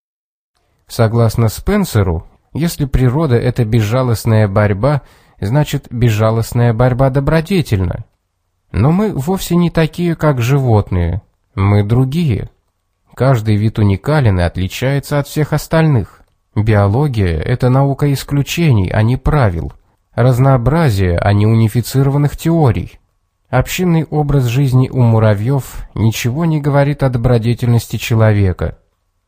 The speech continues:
Жестокость естественного отбора ничего не говорит о нравственности или безнравственности жестокости. Но будьте осторожны, иначе ваш кораблик отнесёт к противоположному берегу. Второй соблазн, подстерегающая Харибда,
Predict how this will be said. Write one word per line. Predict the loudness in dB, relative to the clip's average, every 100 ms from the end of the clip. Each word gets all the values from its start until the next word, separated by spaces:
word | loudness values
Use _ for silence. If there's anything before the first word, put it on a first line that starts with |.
| -6
Жестокость | -2 -2 0 -2 0 -4 -2
естественного | -4 -2 -2 -2 2 2 4 2
отбора | 0 -2 0 0 0
ничего | -2 -2 -4 -6 -4
не | -4
говорит | -2 0 0 0 -2
о | 0
нравственности | 2 0 -4 -4 -2 -2 -2 -6
или | -4 -2 -2
безнравственности | 0 0 2 0 0 -2 -2 -2 -2 -6 -4
жестокости. | -2 -2 -4 0 0 0 -4 -6 -14 -16 _ _ _ _ _
Но | -2 0 0
будьте | -2 -4 -4
осторожны, | -6 -4 -2 0 2 2 0 -2 -10 _ _
иначе | -4 0 0 0 0
ваш | 0 0
кораблик | 0 0 0 0 -2 -2
отнесёт | -2 -2 -2 -2 -2
к | -2
противоположному | -4 -2 0 0 2 2 2 2 2 2
берегу. | 0 0 2 0 -4 -12 _ _ _ _ _ _ _ _ _ _ _
Второй | -6 -2 0 0
соблазн, | -2 0 0 2 0 0 -2
подстерегающая | -4 -4 -2 -2 2 0 0 0 0 0
Харибда, | 2 0 0 -2 -4 -6